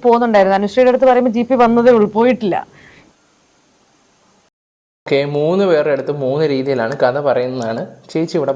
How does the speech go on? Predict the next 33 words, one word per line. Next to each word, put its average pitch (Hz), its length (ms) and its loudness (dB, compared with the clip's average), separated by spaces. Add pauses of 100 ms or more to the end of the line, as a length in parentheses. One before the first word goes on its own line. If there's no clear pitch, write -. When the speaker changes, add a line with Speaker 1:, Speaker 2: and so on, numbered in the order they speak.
Speaker 2:
പറയുന്നത്. 110 360 -6 (420)
അതാണ് 170 280 -4 (140)
ഡയറക്ടറിൻ്റെ 151 800 -4
ഒരു 139 80 -6 (100)
ബ്രില്യൻസ് 120 460 -6
എന്ന് 120 160 -4
പറഞ്ഞാൽ. 95 340 -10 (320)
ഉള്ളത് 131 280 -2
പറഞ്ഞാൽ 127 340 -4 (540)
ഇപ്പം 180 140 2 (120)
എമ്പുരാൻ 170 440 -2 (540)
ഈ - 20 0 (120)
സിനിമയിലെ 151 380 0 (100)
മോഹൻലാലിനും 165 800 -2
പൃഥ്വിരാജിനും 131 680 -4 (180)
ആന്റണി 131 380 -6
പെരുമ്പാവൂരിനും 127 540 -2 (100)
മാത്രമേ 123 440 -6
ഇതിൻ്റെ 117 260 -6
ഫുൾ 120 160 -6 (120)
കഥ 127 220 -6 (100)
അറിയത്തുള്ളൂ 120 380 -6
എന്ന് 117 140 -8
പറഞ്ഞാൽ 117 260 -6
നിങ്ങൾ 113 240 -6
വിശ്വസിക്കുമോ? 113 680 -12 (500)
ഇത്രേ 135 240 0
പേർക്കേ 135 320 -2
അറിയത്തുള്ളൂ, 127 400 -6
ബാക്കിയുള്ളവർ 127 500 -2
വന്ന് 131 180 -6
അഭിനയിച്ച് 135 400 -10
പോവുക. 117 140 -4